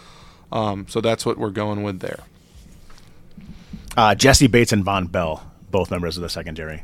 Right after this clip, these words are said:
Speaker 2: no
Speaker 1: Okay.
Speaker 2: longer with the Cincinnati
Speaker 1: Gotcha.
Speaker 2: Bengals. Both of those, both of those ideas make sense. Um, as far as I'm concerned, there's one slam dunk pit for the Saints that makes sense here,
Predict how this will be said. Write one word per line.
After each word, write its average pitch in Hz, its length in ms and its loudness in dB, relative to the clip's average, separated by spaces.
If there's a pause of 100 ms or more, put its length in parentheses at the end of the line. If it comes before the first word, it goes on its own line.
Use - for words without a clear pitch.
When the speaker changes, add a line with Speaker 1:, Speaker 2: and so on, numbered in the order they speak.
(120)
Speaker 2:
no 90 140 -2
Speaker 1:
Okay. 85 160 -2
Speaker 2:
longer 87 140 -6
with 80 120 -10
the - 60 -8
Cincinnati 80 400 -8
Speaker 1:
Gotcha. 82 280 -2
Speaker 2:
Bengals. 85 180 -10
Both 117 220 4
of 95 60 -4
those, 87 400 -4 (360)
both 104 220 0
of 101 80 0
those 87 200 -2
ideas 80 440 -6
make 82 200 -6
sense. 87 280 -8 (840)
Um, 113 380 4 (1160)
as 127 140 0
far 175 160 8
as 123 80 6
I'm 135 120 6
concerned, 104 420 2 (600)
there's 104 220 -2
one 117 240 4
slam 113 500 2
dunk 107 300 -2
pit 117 220 6 (580)
for - 120 -2
the 107 100 4
Saints 113 240 4
that 101 120 2
makes 104 240 0
sense 107 240 -2
here, 104 280 -2